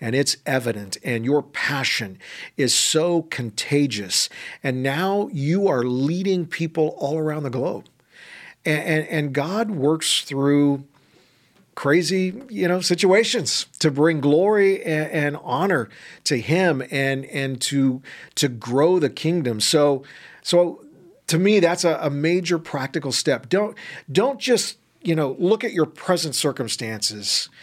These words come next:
If you will trust and believe and have faith in what God wants to do with your life, watch out,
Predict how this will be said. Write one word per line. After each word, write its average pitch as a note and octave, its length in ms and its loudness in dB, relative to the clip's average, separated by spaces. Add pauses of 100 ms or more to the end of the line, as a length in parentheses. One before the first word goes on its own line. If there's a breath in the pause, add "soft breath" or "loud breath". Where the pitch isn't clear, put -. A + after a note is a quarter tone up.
(320 loud breath)
If C#3+ 180 0
you F#3+ 140 2
will D#3+ 120 2
trust - 640 -6
and B2+ 180 -4
believe C3+ 420 0
and A#2 100 -4
have A2+ 140 -6
faith D3+ 520 -4
in A#2+ 120 -8
what A#2 200 -8
God B2+ 240 -2
wants B2 280 -6
to A#2 60 -8
do A2+ 140 -4
with A2+ 220 -2
your A2 100 -4
life, G#2 340 -8 (300 soft breath)
watch A#2 400 0
out, G2 280 -8